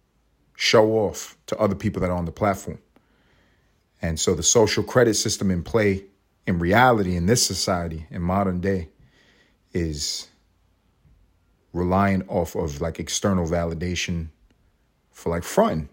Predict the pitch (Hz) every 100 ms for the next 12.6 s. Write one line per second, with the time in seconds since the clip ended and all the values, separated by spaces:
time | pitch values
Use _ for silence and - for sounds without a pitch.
0 | _ - 104 98 95 131 110 101 92 90
1 | 82 80 95 92 90 82 - 110 107 104
2 | 90 85 92 90 87 82 101 98 95 92
3 | _ _ _ _ - - 90 85 98 104
4 | 98 98 90 95 90 - _ _ 92 -
5 | 92 82 90 80 76 _ _ 98 92 85
6 | 76 78 76 _ _ _ _ _ _ _
7 | _ _ _ _ - 113 127 - - 120
8 | 110 104 98 90 85 95 82 73 _ _
9 | _ _ _ _ _ _ - - - 107
10 | - 101 - 104 - 101 - 92 98 85
11 | 98 98 - - 92 - 92 85 82 80
12 | 78 - 107 107 - -